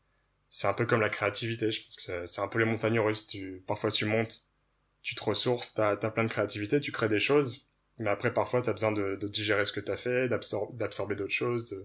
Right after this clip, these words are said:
de lire, de, de te reposer pour créer à nouveau, euh,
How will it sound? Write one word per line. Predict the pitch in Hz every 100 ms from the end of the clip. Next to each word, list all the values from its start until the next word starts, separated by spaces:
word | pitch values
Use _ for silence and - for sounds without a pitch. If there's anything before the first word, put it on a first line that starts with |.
| 151
de | 113
lire, | 107 123 123 107
de, | 98 95 - _ -
de |
te | 123
reposer | 107 104 95 117 127 _ _ _ _ _ _ _
pour | - 101 -
créer | - 113
à | 101
nouveau, | 107 110 127 135
euh, | 107 95 98